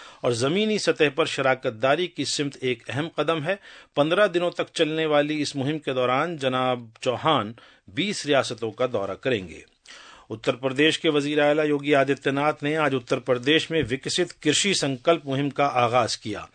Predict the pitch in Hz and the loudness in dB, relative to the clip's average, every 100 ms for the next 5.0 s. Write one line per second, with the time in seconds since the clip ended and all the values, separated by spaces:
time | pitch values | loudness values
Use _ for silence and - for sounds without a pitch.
0 | - - - - 165 190 190 185 190 185 | -20 -20 -16 -2 0 2 4 4 4 0
1 | 165 170 180 175 165 151 - 175 - 131 | 2 2 2 2 2 2 2 0 0 -2
2 | - 185 175 170 151 139 139 143 151 151 | -2 -4 -2 -2 0 -2 -2 0 2 4
3 | 160 - 156 135 143 151 151 156 147 123 | 2 2 -2 0 4 2 2 -2 0 4
4 | 135 170 151 139 113 113 107 117 131 104 | 6 4 2 -4 -2 -2 -2 0 -2 -2